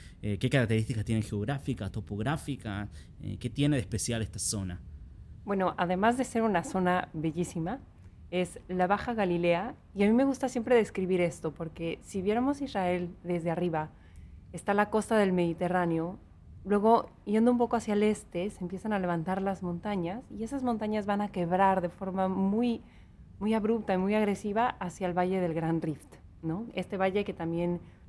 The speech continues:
Speaker 2: lo recorre el río Jordán, el Mar de Galilea, y finalmente desemboca en el Mar Muerto. Y es un paisaje muy atractivo, porque su clima es, eh, tauránico, o sea, irano-tauránico, es decir, tenemos unos veranos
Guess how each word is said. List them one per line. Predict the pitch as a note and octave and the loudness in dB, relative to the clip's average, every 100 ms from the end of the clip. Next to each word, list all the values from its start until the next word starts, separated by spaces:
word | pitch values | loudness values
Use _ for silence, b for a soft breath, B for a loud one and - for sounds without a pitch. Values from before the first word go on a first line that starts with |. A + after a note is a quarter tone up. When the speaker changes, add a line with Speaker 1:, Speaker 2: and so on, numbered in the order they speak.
| - | 2
Speaker 2:
lo | F#3+ | 4
recorre | F3+ F#3 G3+ F#3+ | 6 6 4 4
el | F3 | 2
río | F3+ F#3 | 2 0
Jordán, | F3 G3 G#3+ G#3+ A3+ A#3 | 0 0 2 2 -2 -4
el | F3 | -2
Mar | E3+ F3+ | 0 2
de | F#3+ | 4
Galilea, | G3 G3+ G3+ F#3+ G#3 | 4 2 4 2 2
y | |
finalmente | G#3 F3 E3+ E3+ F#3 | -2 -2 0 -2 -2
desemboca | E3+ - E3 F3 F3 | -4 -2 0 0 2
en | E3+ | 0
el | D#3 | 0
Mar | D#3 D3+ | -4 -6
Muerto. | D3+ D3+ - D3 B B B B B - | -6 -10 -12 -16 B B B B B 0
Y | |
es | B3+ | 6
un | D#4+ | 6
paisaje | D4+ C#4 B3 A3 A3+ | 8 6 4 0 4
muy | G#3 G#3 | 4 4
atractivo, | G#3 F#3+ - F#3 D#3 F#3+ - b b b - | 2 -6 -4 -2 -2 -4 -14 b b b -6
porque | F#3 G3+ F#3 - | -4 0 0 0
su | - G3+ | -4 -6
clima | - A3 A3+ A#3 | 0 2 2 2
es, | - F#3+ F#3+ F#3+ - | 0 0 0 -2 -4
eh, | F3+ E3 D#3+ D#3 D3+ D3+ - - | -2 0 0 0 0 -2 -6 -4
tauránico, | F3+ E3+ F3 E3+ A3+ - | 0 2 0 0 -2 -4
o | - | -4
sea, | E3 D3 D3 - | -2 -2 -4 -12
irano-tauránico, | F3 E3 D#3+ E3 E3 F3+ F#3 F#3 A3 | -6 -4 -2 0 2 2 2 0 -4
es | - F3+ | -4 -6
decir, | F3 F#3 D3+ - b b b b - | -6 -4 -6 -10 b b b b 4
tenemos | G#3 A3 F#3+ E3+ - | 8 8 8 4 2
unos | - F#3+ F#3 F#3 F3+ - - | -2 0 2 2 0 -4 -2
veranos | F#3 G3 F#3+ E3 E3 | 2 4 4 4 0